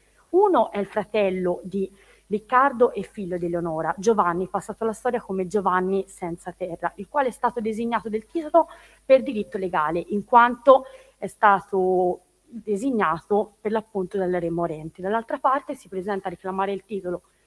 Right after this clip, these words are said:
per ius sanguinis Arturo, duca di Bretagna, insieme alla madre Costanza, supportato da tutta la corte di Francia. Ma quello che importa è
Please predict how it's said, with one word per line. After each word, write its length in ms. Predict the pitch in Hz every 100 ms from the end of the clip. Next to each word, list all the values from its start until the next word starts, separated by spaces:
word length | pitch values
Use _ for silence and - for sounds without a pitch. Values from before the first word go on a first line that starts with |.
| _
per 140 | - 208
ius 200 | 285 -
sanguinis 580 | 226 208 226 254 262 -
Arturo, 680 | - 262 _ 208 208 220 233
duca 320 | 208 220 220
di 100 | 190
Bretagna, 520 | 180 196 185 170 196
insieme 360 | 214 208 214 196
alla 100 | 202
madre 280 | 214 196 190
Costanza, 640 | 294 - - 165 180 220 - - _ _
supportato 600 | - 269 285 269 196 185
da 100 | 214
tutta 240 | 202 190 190
la 100 | 175
corte 260 | 185 -
di 100 | 180
Francia. 520 | - 170 165 185 - - _ _ _
Ma 140 | 226 220
quello 480 | 294 269 254 - -
che 100 | -
importa 580 | 262 254 294 294 240
è 120 | 220